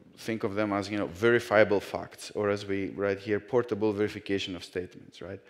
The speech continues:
And these, uh, systems can help in, uh, a couple of, um,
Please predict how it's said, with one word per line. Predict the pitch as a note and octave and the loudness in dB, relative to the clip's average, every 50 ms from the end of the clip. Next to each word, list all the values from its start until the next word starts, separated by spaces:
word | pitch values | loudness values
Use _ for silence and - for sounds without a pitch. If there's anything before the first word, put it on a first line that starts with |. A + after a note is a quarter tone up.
| - - - - - - _ - | -20 -20 -20 -20 -20 -20 _ -4
And | - A2+ A2 A2 A2 G#2+ G#2+ G#2+ - F#2+ G2+ G#2 | 0 2 4 4 2 2 0 -4 -6 -8 -6 -2
these, | B2 B2+ C#3 D3 D3 D3 C#3+ - - - - - - | 0 2 2 2 0 0 -4 -6 -8 -10 -12 -8 -6
uh, | G#2 G2 | -6 -6
systems | - - - A2+ B2 - - - E3 F3+ F#3 F#3+ F#3 - - - - | -4 -4 -6 -6 -4 -6 -4 -2 0 0 0 -2 -6 -8 -12 -14 -16
can | - - A#2+ A2+ A2+ G#2+ - - - | -12 -8 -8 -6 -6 -8 -10 -12 -10
help | - A#2 G#2+ A2 A2 A2 G#2+ - - - - - | -4 0 2 4 4 4 2 0 -4 -12 -10 -6
in, | - A2 G#2 G2+ G2+ G2+ G2+ G2+ G2 F#2+ - - | -6 -4 -4 -4 -4 -4 -4 -6 -6 -8 -8 -6
uh, | F#2+ G2 G2 F#2+ F#2 F2+ | -4 -4 -4 -4 -4 -6
a | - G#2 | -10 -4
couple | - - G2+ F#2+ - G2 F2+ | 2 2 2 2 2 -2 -2
of, | F#2 F#2+ - - - - - | -2 -4 -10 -16 -16 -8 -4
um, | F2 F#2 F2+ F2 F2 E2+ E2+ F2 F#2 | -2 -2 -2 -2 -2 -6 -8 -10 -14